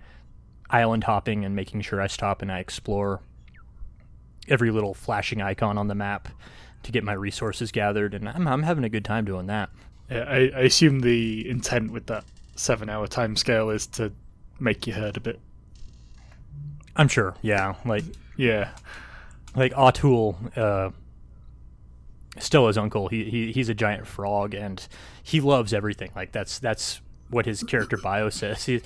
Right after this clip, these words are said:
Speaker 1: his likes, everything. <laughs> So, <laughs> like, he's thrilled with almost every type of food I give him. I, I might actually miss him when, <laughs> once he's gone, 'cause he's a pretty appealing
Speaker 2: <laughs>
Speaker 1: character.
Speaker 2: Yeah,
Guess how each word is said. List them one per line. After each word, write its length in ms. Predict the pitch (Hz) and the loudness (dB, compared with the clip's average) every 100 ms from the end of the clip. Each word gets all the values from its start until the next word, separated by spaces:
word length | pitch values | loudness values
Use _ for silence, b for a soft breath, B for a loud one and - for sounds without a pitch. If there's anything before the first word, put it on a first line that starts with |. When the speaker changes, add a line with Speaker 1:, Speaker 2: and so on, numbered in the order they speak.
| B | B
Speaker 1:
his 160 | - 139 | 0 0
likes, 460 | 107 117 147 - - - | 2 0 0 -6 -6 0
everything. 480 | 143 117 107 127 120 - - | 2 2 2 0 -4 -8 -6
<laughs> 200 | 190 - | -2 2
So, 360 | - - 190 - | 4 6 6 6
<laughs> 720 | 208 - 202 135 - 135 117 | 4 6 2 2 0 0 4
like, 120 | 127 | 4
he's 240 | 165 165 - - - - | 6 4 2 -12 -20 -20
thrilled 540 | - 175 170 151 117 | -2 4 4 4 2
with 120 | 107 | 0
almost 280 | 123 120 - | 0 0 0
every 140 | 117 | -2
type 200 | 110 117 | 0 0
of 80 | 110 | -2
food 260 | - 113 107 | -2 0 0
I 80 | 107 | 0
give 220 | 107 107 | 0 0
him. 180 | 113 110 | 0 4
I, 180 | 131 | 4
I 120 | 147 143 | 4 2
might 240 | 143 120 | 2 2
actually 260 | 117 - 107 | 0 0 -2
miss 280 | 107 101 | -2 -4
him 260 | - 107 98 | -4 -4 -4
when, 160 | 98 98 | -6 -4
<laughs> 40 | |
once 260 | 135 117 - | -2 -2 -2
he's 260 | 123 107 | -2 -4
gone, 340 | - - 127 - - | -4 -4 -4 -6 -14
'cause 160 | 139 - | -12 -6
he's 160 | 147 | -4
a 80 | 135 | -4
pretty 260 | - 117 107 | -2 -2 -2
appealing 380 | - 113 107 | -2 0 0
Speaker 2:
<laughs> 0 | |
Speaker 1:
character. 560 | 98 - 98 92 110 101 B B B B B B - - - - - - - | 0 -2 -4 -6 -10 -10 B B B B B B -20 -20 -20 -20 -20 -6 4
Speaker 2:
Yeah, 200 | 143 | 4